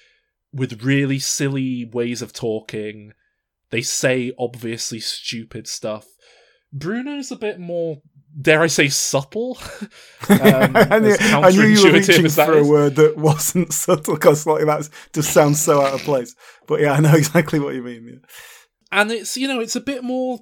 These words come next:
Speaker 1: slow. Like, Ali G will just say something ridiculous for a rise, and it's funny, or he'll misunderstand something.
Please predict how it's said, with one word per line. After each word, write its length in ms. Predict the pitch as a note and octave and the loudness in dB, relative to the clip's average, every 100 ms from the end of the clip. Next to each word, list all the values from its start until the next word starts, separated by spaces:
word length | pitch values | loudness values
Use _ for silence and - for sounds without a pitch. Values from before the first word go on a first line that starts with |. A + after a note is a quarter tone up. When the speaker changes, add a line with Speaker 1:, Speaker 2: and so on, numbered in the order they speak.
| _ | _
Speaker 1:
slow. 560 | D#3+ - - A#3 C4+ C4+ | -10 -6 -6 -4 -4 -4
Like, 560 | B2 G#2+ C3+ D#3+ D#3 - | -6 -6 -6 -6 -8 -14
Ali 260 | E3 G#3+ A3+ | -12 -8 -8
G 260 | A3+ A#3 A3+ | -6 -6 -4
will 160 | E3 | -6
just 240 | D3 C#3+ - | -6 -6 -4
say 320 | D3+ D3+ D3+ | -4 -4 -6
something 800 | C#3 D3+ C#3 C#3+ C3 B2+ A#2+ A#2 | -8 -8 -8 -10 -10 -10 -16 -14
ridiculous 920 | B2 C#3 D#3 E3 - A#2+ G#2 - - - | -10 -8 -8 -10 -10 -12 -12 -16 -16 -12
for 140 | B2 | -8
a 60 | A2+ | -8
rise, 600 | B2 C#3+ A2+ G2 G2+ - | -6 -6 -6 -10 -14 -14
and 100 | A2 | -14
it's 180 | - - | -12 -8
funny, 360 | D#3+ C3 G2+ | -8 -8 -10
or 180 | G#2 A2 | -10 -8
he'll 180 | A2 G#2+ | -8 -8
misunderstand 600 | B2 C3 A#2+ A2+ C#3+ D3 | -10 -10 -12 -10 -8 -8
something. 260 | C3+ G2+ | -12 -16